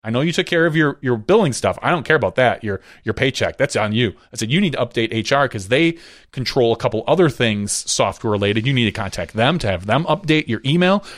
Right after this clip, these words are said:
'cause everyone authenticates in with an email address. You, you need to update this and this." And she's just like, "Ugh." She's like, "This is why I, wa-, I didn't wanna change."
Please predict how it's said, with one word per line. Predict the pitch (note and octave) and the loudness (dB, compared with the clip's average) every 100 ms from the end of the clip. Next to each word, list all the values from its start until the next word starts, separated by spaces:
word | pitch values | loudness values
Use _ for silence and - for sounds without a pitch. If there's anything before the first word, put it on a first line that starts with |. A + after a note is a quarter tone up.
| - | -10
'cause | G#2+ B2+ | -2 0
everyone | C#3 A#2 | 2 0
authenticates | F#2 C#3+ C#3+ - B2+ | 0 -2 -2 -2 0
in | C#3+ | 0
with | A#2 G2+ | 0 -4
an | G2 | -2
email | D3+ F#3 F3+ | 2 4 4
address. | F3+ F3 F#3+ - - - - _ | 2 2 2 0 -6 -18 -20 _
You, | - A#2+ | -6 -2
you | C3 C3 | 2 2
need | A2+ | 2
to | G#2 G#2 - | 0 -2 -10
update | - G#2+ F#2+ | -4 -4 0
this | B2 D#3 A#2+ | 2 2 2
and | G#2+ | 2
this." | D3+ A3 - - _ _ _ _ _ _ _ | 2 2 0 -4 _ _ _ _ _ _ _
And | B2+ A#2 | -4 -2
she's | B2+ G#2 | -2 -2
just | G2+ | -2
like, | F#2 - _ - | -4 -10 _ -12
"Ugh." | A2+ - - - - - | -10 -10 -12 -14 -16 -16
She's | - A2+ | -14 -12
like, | - | -6
"This | C#3+ A#2+ | -4 -4
is | G2 | -2
why | G#2 | 0
I, | F#2 | 0
wa-, | F#2+ | -2
I | G#2 | -2
didn't | G#2 G#2 | -2 -2
wanna | G2+ G2+ | -4 -4
change." | - D3 - | -2 0 -2